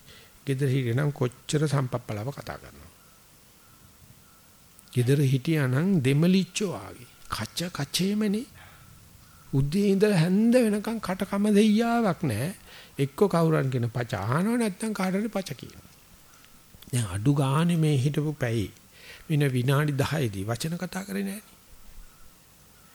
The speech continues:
ඒකට වචී දුස්චරිතයක් නෙවෙයි, වචී ච-, ච-, ක්‍රියාකාරකමක් උනේ නෑ.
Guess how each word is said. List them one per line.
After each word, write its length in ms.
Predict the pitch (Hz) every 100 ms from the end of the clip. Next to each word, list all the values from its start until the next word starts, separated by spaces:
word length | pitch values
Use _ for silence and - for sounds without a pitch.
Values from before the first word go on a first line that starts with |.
| -
ඒකට 260 | 151 185 190
වචී 360 | 151 131 - 180
දුස්චරිතයක් 720 | 147 151 - 226 185 131 120
නෙවෙයි, 360 | 165 185 110 156 233 - - - - -
වචී 480 | 123 131 - 180 196
ච-, 400 | 180 139 - 139 - -
ච-, 240 | - 143 - - - - -
ක්‍රියාකාරකමක් 880 | - 156 147 156 156 151 143 160 170
උනේ 200 | 151 120
නෑ. 280 | 101 - -